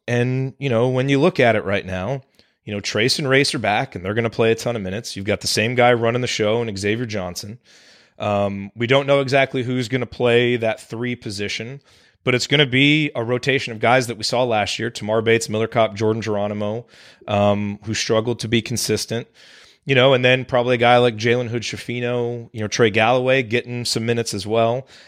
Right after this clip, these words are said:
Neither one really known as a shooter, and you lost Parker Stewart, your most reliable three-point shooter. How do you shake all these pieces up now this year and create an offense you know, to, <clears throat> if Indiana's gonna be a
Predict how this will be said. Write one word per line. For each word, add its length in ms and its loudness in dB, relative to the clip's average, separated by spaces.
Neither 300 2
one 160 0
really 220 0
known 240 0
as 100 -6
a 60 -6
shooter, 400 -4
and 120 -4
you 120 -2
lost 340 4
Parker 300 -2
Stewart, 400 0
your 100 -4
most 240 -4
reliable 540 0
three-point 500 -4
shooter. 320 -12
How 240 0
do 80 2
you 140 0
shake 500 0
all 220 4
these 180 -2
pieces 480 -6
up 240 -2
now 260 -6
this 360 -2
year 420 -12
and 180 -2
create 460 2
an 100 -2
offense 880 -6
you 60 2
know, 100 4
to, 340 2
<clears throat> 100 -4
if 300 0
Indiana's 400 2
gonna 160 -4
be 280 0
a 240 -2